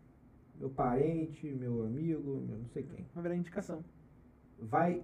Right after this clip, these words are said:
Speaker 1: aí o voto vai pro, nesse caso aqui, vai pra um sistema fechado ali,
Speaker 2: Uhum.
Speaker 1: lista.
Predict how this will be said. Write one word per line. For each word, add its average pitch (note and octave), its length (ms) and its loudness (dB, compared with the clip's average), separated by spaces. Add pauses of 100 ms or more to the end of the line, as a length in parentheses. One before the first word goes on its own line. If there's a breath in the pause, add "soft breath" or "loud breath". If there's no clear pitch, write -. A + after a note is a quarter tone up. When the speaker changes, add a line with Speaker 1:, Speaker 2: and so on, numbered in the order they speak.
Speaker 1:
aí F#3+ 160 12
o A3 80 12
voto F#3 520 8
vai C#3 300 8
pro, G#3+ 520 8
nesse C#3 260 2
caso D3 240 8
aqui, F3 280 4
vai E3 260 4
pra F#3 120 -2
um G3+ 360 2 (260)
sistema E3 380 4
fechado F3+ 520 10
ali, C#3 200 10
Speaker 2:
Uhum. F3 120 2
Speaker 1:
lista. - 360 6